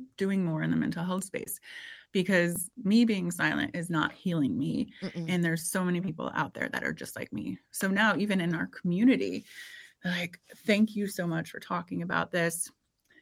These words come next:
Speaker 1: You know, this, the Big Silence Foundation and what we offer and the book, like, saved my life
Speaker 2: Mm.
Speaker 1: because I'm not ashamed anymore.
Speaker 2: Yeah.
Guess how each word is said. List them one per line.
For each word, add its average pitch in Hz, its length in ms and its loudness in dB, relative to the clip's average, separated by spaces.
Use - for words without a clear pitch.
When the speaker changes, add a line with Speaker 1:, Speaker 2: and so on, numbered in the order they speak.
Speaker 1:
You 165 140 -4
know, - 140 -12
this, 156 240 -4
the - 180 -6
Big - 180 -10
Silence 156 420 4
Foundation 143 520 0
and - 140 -4
what - 160 -4
we 147 80 -4
offer 139 340 0
and 143 280 -4
the 165 80 -10
book, 160 340 0
like, - 220 -4
saved 202 340 0
my 151 140 2
life 165 400 2
Speaker 2:
Mm. 165 300 -14
Speaker 1:
because 165 560 -2
I'm 170 220 4
not 156 240 4
ashamed 165 440 4
anymore. - 520 -8
Speaker 2:
Yeah. 220 480 -4